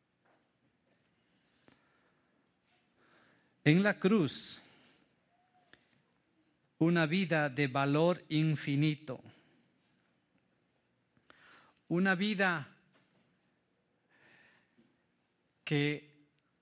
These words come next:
no podemos medir, sino en santidad, en pureza fue la única que pudo absorber tu pecado.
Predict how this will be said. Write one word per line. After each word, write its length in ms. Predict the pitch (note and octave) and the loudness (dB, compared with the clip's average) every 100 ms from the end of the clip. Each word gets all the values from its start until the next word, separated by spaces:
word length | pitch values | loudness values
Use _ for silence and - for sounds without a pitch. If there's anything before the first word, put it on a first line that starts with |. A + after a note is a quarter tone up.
| _ _ _ | _ _ _
no 320 | C#3+ D#3 F#3+ | 0 0 0
podemos 640 | F3 D#3+ D#3 D#3 C#3+ C3+ D3 | -2 0 0 0 -2 -4 -6
medir, 640 | C3+ C3+ C3+ D3+ E3+ E3+ - - _ _ _ _ _ _ _ _ _ _ _ _ _ _ _ | -4 -2 -2 -2 -2 -6 -12 -20 _ _ _ _ _ _ _ _ _ _ _ _ _ _ _
sino 360 | - D3 C#3 | -6 -4 -2
en 160 | C3 B2+ | -2 0
santidad, 920 | - C#3+ C#3+ C#3 C#3 B2+ C#3 E3 E3 - _ _ _ _ _ _ _ _ | 0 0 -2 -2 -4 -4 -6 -6 -10 -20 _ _ _ _ _ _ _ _
en 160 | C#3 B2+ | -4 -4
pureza 760 | B2 C3+ C3+ F3 F3 F3+ D3 A#2 _ _ _ _ _ _ _ _ | -2 0 0 0 -4 -6 -10 -14 _ _ _ _ _ _ _ _
fue 220 | - C#3+ | -8 -4
la 160 | C3+ C3 | -4 -4
única 500 | E3 D#3 E3+ E3 D3+ | -4 -4 -4 -4 -6
que 160 | D3 | -6
pudo 400 | C3+ D3+ D3 D#3+ | -8 -6 -6 -4
absorber 720 | B2 - - C3+ A#2+ C#3 C#3 C3 | -6 -8 -8 -6 -6 -4 -4 -6
tu 320 | _ F3+ F3+ | _ -8 -6
pecado. 720 | D3 B2+ C3 B2+ B2 A2 A2 | -6 -6 -6 -6 -6 -10 -16